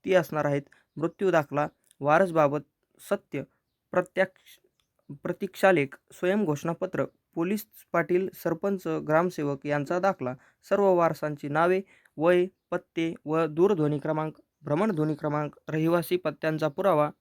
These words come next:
ग्राम महसूल अधिकारी. तर तुम्ही पाहू शकता याविषयीची माहिती इथे दिलेली आहे की कोणकोणती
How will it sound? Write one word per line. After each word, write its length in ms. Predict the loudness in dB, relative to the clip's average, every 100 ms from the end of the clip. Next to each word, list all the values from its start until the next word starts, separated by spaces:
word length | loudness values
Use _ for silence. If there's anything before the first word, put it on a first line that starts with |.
| -6
ग्राम 240 | 0 0 2
महसूल 360 | -2 -4 -6 -2
अधिकारी. 440 | -2 -2 -6 -8 -12 _ _ _ _ -12
तर 80 | -10
तुम्ही 240 | -6 -6
पाहू 160 | -4 -4
शकता 300 | -6 -6 -4
याविषयीची 520 | -2 -2 -2 -4 -6
माहिती 280 | -6 -6 -8
इथे 160 | -8
दिलेली 260 | -6 -4 -2
आहे 200 | -2 -2
की 140 | -6
कोणकोणती 540 | -8 -8 -6 -6 -6